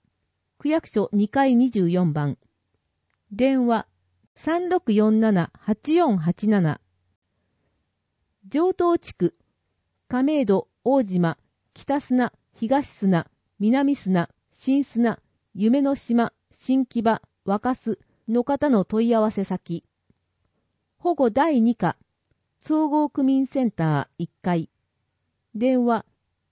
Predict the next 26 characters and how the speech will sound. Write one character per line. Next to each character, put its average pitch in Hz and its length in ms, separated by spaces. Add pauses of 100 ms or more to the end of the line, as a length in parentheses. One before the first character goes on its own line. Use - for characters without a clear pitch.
三 339 300
六 330 260
三 247 280
七 196 420
三 320 300
七 294 220
四 175 340
一。 - 360 (2500)
七、 247 380 (640)
平 349 220
成 359 280
二 349 160
十 226 220
五 196 140
年 214 240
度 165 160
税 254 220
制 262 240
改 226 240
正。 151 420 (960)
住 339 240
宅 - 280
借 294 340
入 277 160
金 254 300
等 185 360